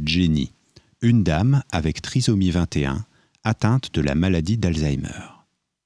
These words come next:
Le journal comprend un livret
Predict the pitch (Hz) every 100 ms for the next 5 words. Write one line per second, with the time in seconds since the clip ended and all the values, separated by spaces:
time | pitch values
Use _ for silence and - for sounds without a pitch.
0 | _ _ _ _ _ _ _ - 80 78
1 | 104 95 73 78 120 127 - - - -
2 | 101 - 123 - - 82 101 113 - -
3 | -